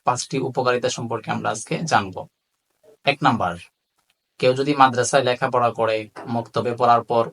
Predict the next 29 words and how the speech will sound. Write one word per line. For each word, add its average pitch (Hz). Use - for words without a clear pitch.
কোরআন 120
মাজিদটা 117
সহিহ 131
শুদ্ধ 123
করে 117
পড়ে 117
এবং 117
ইসলামের 135
যে 127
বেসিক 156
জ্ঞান, 104
যেগুলা 120
না 120
শিখলেই 151
না 107
হয়, 117
এগুলো 123
যদি 120
কেউ 110
জানে, 104
তাহলে 127
তার 135
উপর 143
ইসলামিক 143
জ্ঞান 131
শিখার 131
যে 131
আবশ্যকতা 139
ছিল 131